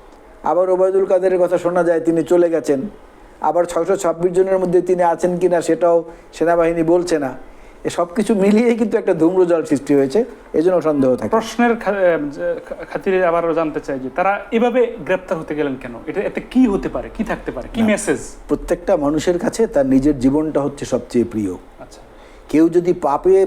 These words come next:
Speaker 1: পাপে কানায় কানায় পরিপূর্ণ হয়ে যায় এবং নিজে বুঝতে পারে যে আমার জীবন এখন প্রচণ্ড হুমকির সম্মুখীন, তখন সে যা খুশি তাই করে তাড়াতাড়ি একটা নিরাপদ জায়গায় দে-, যেতে চায়। সে নিরাপদ জায়গাটা হচ্ছে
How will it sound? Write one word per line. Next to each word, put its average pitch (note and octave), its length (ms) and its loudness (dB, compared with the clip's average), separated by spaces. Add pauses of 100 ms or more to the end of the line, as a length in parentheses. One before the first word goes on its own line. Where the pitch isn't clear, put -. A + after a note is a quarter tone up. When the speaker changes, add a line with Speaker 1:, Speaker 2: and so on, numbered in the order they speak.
Speaker 1:
পাপে F#3 420 2
কানায় F#3 400 0
কানায় F#3 280 2
পরিপূর্ণ F#3+ 480 0
হয়ে F3+ 240 2
যায় D3 240 2
এবং D3 200 2
নিজে D#3+ 220 4
বুঝতে F3 320 0
পারে D3+ 280 0 (480)
যে C3+ 80 0
আমার D#3+ 260 0
জীবন E3+ 360 2
এখন F3+ 240 0
প্রচণ্ড G3 460 0
হুমকির F#3 380 0
সম্মুখীন, E3 540 0 (480)
তখন G3 280 0
সে G#3+ 140 2
যা F#3+ 320 0
খুশি A3+ 240 2
তাই G#3 280 2
করে A3 220 2
তাড়াতাড়ি F#3+ 420 0
একটা F3 200 2
নিরাপদ E3 380 2
জায়গায় C3+ 320 2
দে-, B2+ 180 0
যেতে C#3 280 0
চায়। G2+ 240 -4 (440)
সে D3 120 2
নিরাপদ G3 420 2
জায়গাটা G3+ 400 2
হচ্ছে A3 360 0